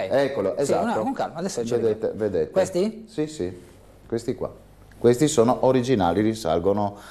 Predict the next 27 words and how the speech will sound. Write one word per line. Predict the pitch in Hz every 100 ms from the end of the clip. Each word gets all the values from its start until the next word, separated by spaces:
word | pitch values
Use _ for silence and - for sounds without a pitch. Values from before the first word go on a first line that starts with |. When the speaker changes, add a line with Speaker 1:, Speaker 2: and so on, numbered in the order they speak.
| -
Speaker 1:
a | - 98 -
Maria | 98 101
Teresa, | 95 - 82 76 76 80 - -
e | - 98
quindi | 101 98 101
sono | - 90
qualcosa | 87 95 92 87 90
di, | 85 85
di, | 80 85 87
di | 82
importantissimo. | 87 87 90 90 85 82 85 - 80 71 - - - - - - -
Oggi | 139 127 117 123 110
vediamo | 113 110 127 120 110
finalmente | 104 101 101 101 113 120 113 110 95 95
un | 120 120 113 101
borgo | 98 117 113
teresiano | 107 101 92 117 131 110
che | 107 107 -
secondo | - - 95
me | 95 120
è |
diventata | 98 90 107 -
una | 95 101
delle | 98 90 85
parti | - 98 95
più | 101 90
attrattive | 85 76 - 92 95 92